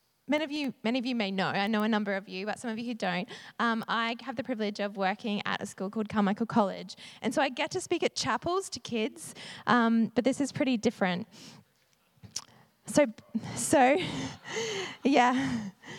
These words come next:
Um, so bear with me, but I'm super keen to be here. Uh, thanks for reading that with me. So we're in the series, of course, Dinners with Jesus, and I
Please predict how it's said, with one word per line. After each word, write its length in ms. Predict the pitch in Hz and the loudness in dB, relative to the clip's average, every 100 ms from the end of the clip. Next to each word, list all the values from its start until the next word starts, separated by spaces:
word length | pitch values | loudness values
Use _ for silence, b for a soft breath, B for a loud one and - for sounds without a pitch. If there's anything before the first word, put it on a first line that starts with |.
| B B - | B B 4
Um, 440 | 247 226 226 226 - | 6 6 4 0 2
so 180 | 311 | 2
bear 260 | 226 233 240 | 4 6 6
with 200 | 226 - | 4 2
me, 180 | 202 175 | 0 4
but 160 | 190 | 4
I'm 140 | 202 233 | 4 0
super 360 | - 262 247 | 2 2 2
keen 240 | 262 247 226 | 2 2 2
to 120 | 240 | 0
be 180 | 208 180 | 0 0
here. 300 | 208 - - B B B | 2 2 -2 B B B
Uh, 220 | 208 208 - _ - - | 0 2 0 _ -20 0
thanks 240 | 285 339 | 2 2
for 100 | 349 | 0
reading 220 | 302 302 | 2 2
that 100 | 294 | 2
with 120 | 220 240 | 2 2
me. 120 | 208 | 2
So 140 | 311 | 4
we're 80 | 311 | 2
in 140 | 320 403 | 4 2
the 100 | 415 | 2
series, 420 | - 269 269 254 | 4 2 4 2
of 140 | 247 | 0
course, 300 | - 226 247 | 2 2 2
Dinners 340 | - 233 233 - | 2 2 4 2
with 140 | 233 | -2
Jesus, 520 | - 190 226 - 208 | 0 -2 0 -2 -2
and 200 | - 202 | 0 2
I 240 | 214 202 | 2 2